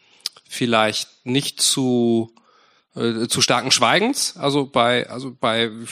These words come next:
ich kann's jetzt nur, ich weiß nicht, wie es bei, bei anderen Künstlern ist, also ich weiß nur, dass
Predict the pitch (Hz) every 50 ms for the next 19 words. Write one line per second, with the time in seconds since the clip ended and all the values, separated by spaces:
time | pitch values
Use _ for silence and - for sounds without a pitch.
0 | - 90 90 117 - - - 135 131 - 131 - 139 139 131 113 127 120 139 -
1 | 139 123 - 139 131 - - - 117 117 113 113 113 104 98 110 110 120 110 113
2 | 110 139 156 156 151 143 143 143 143 139 139 135 127 120 - - - 123 - -
3 | - 170 202 - - 170 156 147 147 147 143 - - 139 127 135 - 139 - -
4 | 117 113 147 - 165 147 123 135 123 -